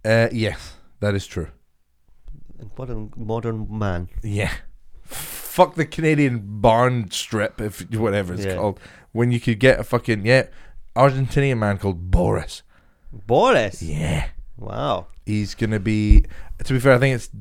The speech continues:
Speaker 1: day after wedding. It's gonna be,
Speaker 2: Right.
Speaker 1: we're setting him up.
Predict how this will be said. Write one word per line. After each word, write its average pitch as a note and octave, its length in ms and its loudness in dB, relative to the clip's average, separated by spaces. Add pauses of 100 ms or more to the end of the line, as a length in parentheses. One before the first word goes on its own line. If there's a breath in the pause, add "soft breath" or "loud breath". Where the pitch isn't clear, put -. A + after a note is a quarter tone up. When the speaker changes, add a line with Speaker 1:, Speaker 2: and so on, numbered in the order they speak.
(160)
Speaker 1:
day A2+ 220 4
after G#2 380 2
wedding. D#2+ 320 -4 (340)
It's - 100 -18
gonna G2 240 -2
be, F#2+ 100 -4
Speaker 2:
Right. F2+ 280 -4 (140)
Speaker 1:
we're F#2 100 -4
setting G2+ 280 0
him G2+ 120 0
up. - 240 -4